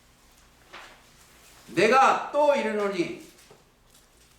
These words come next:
야고보 두령들아 이스라엘의 족속수 치리다라 정컨대 들으라. 공의는 너희 알 것이 아니냐. 너희가 선을 미워하고 악을 좋아하며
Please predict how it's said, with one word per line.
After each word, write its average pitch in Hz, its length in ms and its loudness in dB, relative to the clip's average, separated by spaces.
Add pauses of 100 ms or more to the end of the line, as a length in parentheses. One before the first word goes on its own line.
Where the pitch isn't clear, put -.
(180)
야고보 226 500 2
두령들아 214 960 0 (200)
이스라엘의 214 640 0
족속수 202 600 -6
치리다라 185 480 -4
정컨대 170 520 -4
들으라. 160 340 -2 (800)
공의는 254 520 0
너희 226 220 2
알 220 260 2
것이 208 300 -2
아니냐. 175 560 -2 (340)
너희가 196 460 2
선을 247 560 -4
미워하고 180 500 0
악을 160 360 -2
좋아하며 143 500 -4